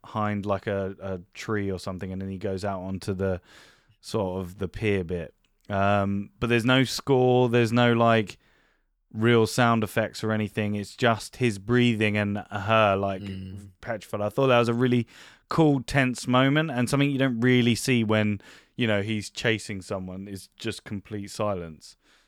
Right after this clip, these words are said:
Speaker 1: Um,
Speaker 2: Yeah,
Speaker 1: I
Speaker 2: yeah.
Speaker 1: really like that. I, you did, Kat, remind me of the fact that why I didn't like it is the end. Is the ending is,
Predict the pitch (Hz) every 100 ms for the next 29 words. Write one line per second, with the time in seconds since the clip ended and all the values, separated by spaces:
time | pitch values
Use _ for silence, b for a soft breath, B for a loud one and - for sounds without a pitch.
0 | _ - 113 113 110 104 - _ _ _
1 | _ - 87 82 - 120 120 127 123 120
2 | 107 101 85 _ B B B _ - 131
3 | 135 135 143 139 131 135 180 - 131 110
4 | 95 117 131 131 123 120 117 107 - 117
5 | - - 95 101 104 92 110 113 110 110
6 | 147 127 104 98 90 95 90 - b b
7 | b 110 110 123 117 90 82 - - 107
8 | 98 113 123 123 113 107 101 92